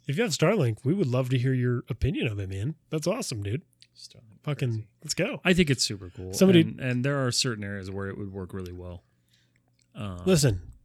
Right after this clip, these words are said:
Speaker 1: I think it's neat.
Speaker 2: I think
Speaker 1: I
Speaker 2: I
Speaker 1: never
Speaker 2: think
Speaker 1: didn't
Speaker 2: gigabit,
Speaker 1: think it
Speaker 2: I
Speaker 1: was
Speaker 2: think
Speaker 1: neat.
Speaker 2: gigabit can happen.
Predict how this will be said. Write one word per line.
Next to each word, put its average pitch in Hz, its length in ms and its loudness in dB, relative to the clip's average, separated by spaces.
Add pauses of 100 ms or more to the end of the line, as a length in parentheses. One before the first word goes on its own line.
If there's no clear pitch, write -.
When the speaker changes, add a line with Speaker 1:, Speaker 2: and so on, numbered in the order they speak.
(920)
Speaker 1:
I 156 80 2
think 196 220 2
it's 160 160 0
neat. 143 400 0
Speaker 2:
I 123 80 -4
think 113 200 -8
Speaker 1:
I 123 60 4
Speaker 2:
I 135 60 6
Speaker 1:
never 160 340 6
Speaker 2:
think 190 160 0
Speaker 1:
didn't 170 220 4
Speaker 2:
gigabit, - 80 -10
Speaker 1:
think 139 160 -2
it 139 80 0
Speaker 2:
I - 20 -2
Speaker 1:
was 120 80 0
Speaker 2:
think 110 180 0
Speaker 1:
neat. 104 140 -2
Speaker 2:
gigabit 92 380 -10
can 95 100 -16
happen. - 380 -20